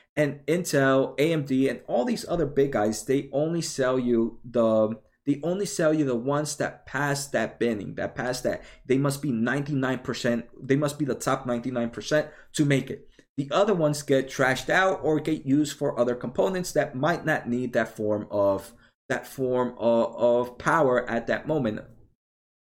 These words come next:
So now they're saying that it's causing a lower yields of flawless chips. So maybe back then, out of, for example, out of every one hundred chips that they would make, ninety-nine would be okay to sell, and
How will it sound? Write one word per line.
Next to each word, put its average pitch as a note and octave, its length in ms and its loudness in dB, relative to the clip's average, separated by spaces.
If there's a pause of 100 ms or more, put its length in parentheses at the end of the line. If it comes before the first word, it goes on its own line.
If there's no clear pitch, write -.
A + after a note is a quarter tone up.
(500)
So F3+ 180 4
now G3+ 340 4
they're D#3 200 2
saying E3 380 -2
that - 380 -2
it's C#3+ 160 -2
causing D#3+ 540 -2
a B2+ 80 0
lower D3+ 440 2
yields C3 440 2
of A2 100 -6
flawless G#2+ 480 -2
chips. - 300 -4
So C3 160 0
maybe D3 260 -2
back C#3+ 300 -2
then, D#3+ 360 -4
out B2+ 200 -2
of, B2 160 2
for B2+ 200 -4
example, A#2+ 540 -2
out B2+ 120 0
of A#2+ 260 0
every C#3+ 260 2
one C3 320 -4
hundred C3+ 380 -2
chips C#3+ 340 0
that B2 200 -2
they A#2+ 120 -2
would A2+ 220 -2
make, F3 380 -4 (280)
ninety-nine C#3+ 720 0
would B2+ 180 0
be C#3 160 4
okay C3 340 2
to C3 160 -8
sell, D3 500 2
and A#2+ 180 -2